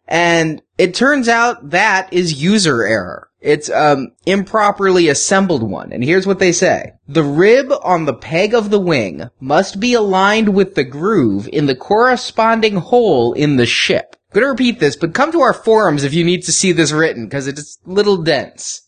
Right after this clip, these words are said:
"The rib on the peg of the wing must be aligned with the groove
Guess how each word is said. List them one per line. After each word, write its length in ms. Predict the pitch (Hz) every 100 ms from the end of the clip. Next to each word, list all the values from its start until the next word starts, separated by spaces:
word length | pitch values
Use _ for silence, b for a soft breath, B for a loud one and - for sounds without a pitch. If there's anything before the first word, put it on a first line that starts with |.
| -
"The 120 | 175
rib 560 | 147 165 214 127 117 180 - -
on 220 | 156 220
the 80 | 240
peg 340 | 202 240 247
of 140 | 254 233
the 120 | 269
wing 540 | 233 131 90 76 123 _ -
must 360 | 135 185 - 190
be 100 | 240
aligned 640 | 247 240 190 113 113 139
with 220 | 165 175
the 80 | 185
groove 800 | 156 185 240 160 113 95 78 110